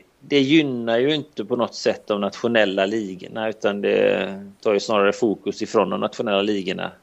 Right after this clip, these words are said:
Eh, framförallt då för de länderna som, som har funktionerande ligor. Eh, där jag tycker Sverige är definitivt ett, men Norge, Danmark, eh, Schweiz, Frankrike, Tyskland, eh, är ju alla där så att säga. Och jag,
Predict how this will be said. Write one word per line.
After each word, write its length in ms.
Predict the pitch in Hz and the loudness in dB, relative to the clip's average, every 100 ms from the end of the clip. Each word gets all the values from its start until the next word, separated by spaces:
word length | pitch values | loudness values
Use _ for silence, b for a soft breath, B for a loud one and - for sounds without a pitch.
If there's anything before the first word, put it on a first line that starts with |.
| _ b b b _ | _ b b b _
Eh, 280 | 110 101 98 | -2 2 2
framförallt 520 | - 107 101 107 92 | 2 0 0 0 0
då 140 | 113 101 - - - | 0 -6 -8 -20 -20
för 140 | - 113 | -6 0
de 200 | 101 107 | 0 0
länderna 460 | 104 92 92 92 | -2 -2 -6 -6
som, 260 | - 98 - | -6 -8 -8
som 180 | 98 92 | -10 -2
har 340 | 90 110 131 | 0 2 2
funktionerande 760 | 135 - 135 - 127 98 95 98 | -2 -10 -8 -4 0 0 0 -2
ligor. 460 | 98 92 92 90 - | -2 -2 -4 -6 -8
Eh, 360 | 101 95 98 98 | -8 -4 -4 -2
där 120 | 113 | -2
jag 140 | 104 | -2
tycker 180 | 110 101 | -4 -8
Sverige 440 | - 101 92 98 | 0 2 2 2
är 40 | 98 | 0
definitivt 540 | 90 - 104 117 101 | -2 -4 -4 -2 -2
ett, 120 | 95 - | -4 -4
men 260 | 104 101 101 | -6 -6 -4
Norge, 480 | 127 127 107 104 | 0 4 6 6
Danmark, 640 | 104 104 101 101 98 - 107 | 4 2 -2 -2 -4 -4 -4
eh, 160 | 104 | -4
Schweiz, 640 | 101 110 98 98 - - b b b b _ _ _ | -2 2 2 2 -6 -12 b b b b _ _ _
Frankrike, 440 | 113 104 95 87 98 | -2 0 -2 -6 -4
Tyskland, 640 | 113 98 - 101 95 90 - | -2 -2 -2 -2 -2 -6 -16
eh, 540 | - - - 52 - - - - | -12 -8 -6 -6 -6 -10 -14 -12
är 120 | - | -2
ju 80 | 104 | 2
alla 300 | 104 98 95 | 4 4 4
där 280 | 113 101 90 | 4 4 2
så 100 | - | -4
att 80 | - | -8
säga. 340 | 107 98 95 90 b b b b - | -6 -4 -6 -12 b b b b -8
Och 140 | 110 | 0
jag, 240 | 113 110 | 2 2